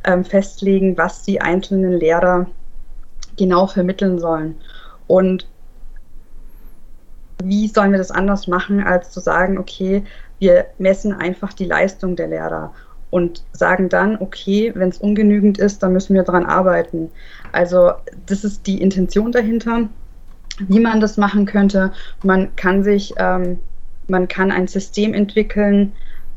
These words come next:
in dem man sich anschaut, okay, wie schneiden die einzelnen, ähm, Klassen ab, wie schneiden die einzelnen Lehrer ab und, ähm, ermittelt da einfach einen gewissen Score, sag ich mal.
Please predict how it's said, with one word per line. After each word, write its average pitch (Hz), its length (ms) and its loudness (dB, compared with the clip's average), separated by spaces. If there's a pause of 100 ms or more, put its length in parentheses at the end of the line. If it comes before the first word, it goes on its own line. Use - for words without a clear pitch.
(140)
in 185 120 2
dem 185 140 4
man 190 140 4
sich - 220 -4
anschaut, 190 360 2
okay, 190 300 0
wie 190 80 -2
schneiden 180 460 2
die 190 140 -4
einzelnen, 180 800 0
ähm, 165 260 -2
Klassen 202 360 0
ab, 190 200 -2
wie 190 60 0
schneiden 175 440 2
die 180 100 -2
einzelnen 180 380 0
Lehrer 196 420 4
ab 226 200 -4 (600)
und, 190 480 2
ähm, 180 340 2
ermittelt 190 460 0
da 180 100 2
einfach 180 440 -2
einen 190 80 0
gewissen 185 420 -2
Score, 180 460 2
sag 170 260 -2
ich - 160 -10
mal. 160 240 -6